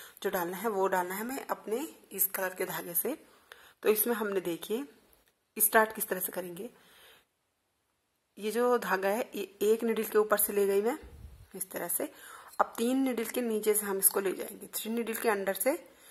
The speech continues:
नीचे से इसे लेके जाएंगे। फिर जो वन नीडल होगी, उसके ऊपर three needle नीचे, इस तरह से हम ले जाएंगे।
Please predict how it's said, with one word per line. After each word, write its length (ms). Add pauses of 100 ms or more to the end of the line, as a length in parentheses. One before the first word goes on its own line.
(220)
नीचे 260
से 140
इसे 140
लेके 240
जाएंगे। 440 (1120)
फिर 600 (580)
जो 100
वन 140
नीडल 360
होगी, 180
उसके 200
ऊपर 280 (760)
three 140
needle 360 (1600)
नीचे, 420 (2000)
इस 200
तरह 220
से 140
हम 140
ले 80
जाएंगे। 280